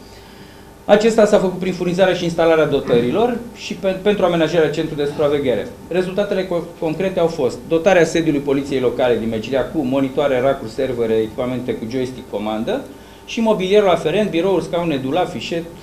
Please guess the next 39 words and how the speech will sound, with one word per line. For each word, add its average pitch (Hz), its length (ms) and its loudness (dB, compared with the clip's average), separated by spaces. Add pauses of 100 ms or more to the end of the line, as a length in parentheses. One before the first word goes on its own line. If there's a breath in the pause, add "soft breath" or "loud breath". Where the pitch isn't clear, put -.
(440 loud breath)
ușa 143 180 -4
antiefracție. 120 680 -4 (540)
Sigur, 185 140 2
au 165 60 6
fost 175 180 0
și 151 80 0
altele, 180 540 2
amenajări 160 500 0
de, 143 260 4 (340)
eu 131 60 0
știu, 127 180 -2
asigurarea 135 600 2
aerului 143 300 2
condiționat 135 500 0
în 127 60 -2
încăperile 127 380 -2
unde 123 140 -2
se 120 120 -2
află 120 340 0
racurile 139 800 0 (340 loud breath)
și - 160 -10
multe 147 260 0
altele, 135 380 4
care 185 260 4
țin, 202 220 0
până 190 160 0
la 185 60 0
urmă, 180 140 0
și - 100 -2
de 190 80 6
funcționarea 160 540 4
normală 143 340 4
a 131 40 4
instituției, 185 500 -2
dar 196 160 8
și 226 180 0 (220 loud breath)
de 180 100 0
asigurarea 170 380 4
unui 180 160 2